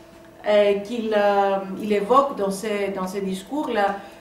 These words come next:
la, la, la, la proposition qui a, aurait été faite à Zambako en mille huit cent quatre-vingt-treize d'aller occuper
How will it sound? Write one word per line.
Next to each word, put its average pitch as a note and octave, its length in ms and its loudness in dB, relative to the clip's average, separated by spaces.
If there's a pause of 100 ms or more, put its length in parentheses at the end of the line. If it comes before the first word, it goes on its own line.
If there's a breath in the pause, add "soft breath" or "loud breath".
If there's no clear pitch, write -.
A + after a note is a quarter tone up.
(100)
la, G3 160 2
la, F#3+ 380 0
la, F3+ 420 0
la F#3+ 120 0
proposition G3+ 720 -2
qui - 180 -6
a, G#3+ 100 -2
aurait A3 580 2
été G#3+ 300 -2
faite A#3+ 440 0
à F#3+ 80 -2
Zambako F#3 840 -2 (400 loud breath)
en G3 180 0
mille B3 200 2
huit A#3+ 100 -2
cent A3+ 220 0
quatre-vingt-treize G3+ 1200 -2
d'aller G3+ 260 0
occuper A#3+ 720 -2